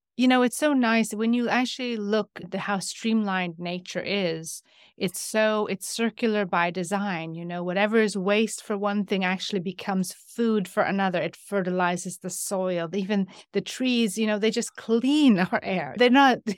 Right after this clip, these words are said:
<laughs> putting carbon in. <laughs> They're complete, they're beyond net zero.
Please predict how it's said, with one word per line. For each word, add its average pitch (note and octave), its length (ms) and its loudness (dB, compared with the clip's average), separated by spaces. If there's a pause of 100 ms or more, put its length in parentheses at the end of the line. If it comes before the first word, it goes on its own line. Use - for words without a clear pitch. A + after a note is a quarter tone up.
(120)
<laughs> - 300 -20
putting C#4+ 320 6
carbon G#3 480 6
in. F#3+ 320 2 (240)
<laughs> - 220 -16
They're A#3 240 8
complete, A#3 640 -2
they're A#3+ 360 6
beyond A#3+ 480 2
net F#3 240 -2
zero. D#3 400 -4